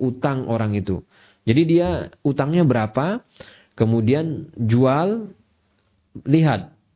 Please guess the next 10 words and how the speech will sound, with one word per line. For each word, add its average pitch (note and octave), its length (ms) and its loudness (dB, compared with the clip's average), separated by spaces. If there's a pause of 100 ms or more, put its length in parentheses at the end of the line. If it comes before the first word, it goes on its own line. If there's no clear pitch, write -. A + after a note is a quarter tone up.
(140)
nilai C#3+ 320 2
barang C3 320 0
gadainya C3+ 320 0
berapa. G2+ 400 -2 (480)
Kalau F3+ 160 2
ternyata F3+ 400 0
misalnya A2+ 560 2
utangnya C#3 800 -2 (160)
seratus C3 480 -2
juta, A2+ 560 -2